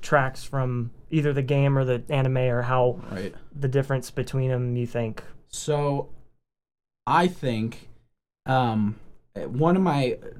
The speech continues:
Speaker 2: I'd say one of my top three favorite Pokemon songs, and this is coming from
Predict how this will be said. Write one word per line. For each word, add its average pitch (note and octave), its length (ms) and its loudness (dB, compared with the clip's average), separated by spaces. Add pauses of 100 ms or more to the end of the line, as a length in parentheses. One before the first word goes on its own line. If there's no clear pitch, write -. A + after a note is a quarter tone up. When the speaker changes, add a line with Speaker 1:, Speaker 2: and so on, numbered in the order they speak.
(140)
Speaker 2:
I'd C3+ 140 0
say D#3 100 2
one D3 140 2
of C#3+ 40 4
my B2+ 120 2
top D3 380 2
three B2+ 260 -2
favorite C3 680 -2
Pokemon G2+ 480 -4
songs, F#2 480 -8 (480)
and C3 200 2
this C3+ 180 0
is B2 140 -4
coming C#3 320 0
from B2 640 -2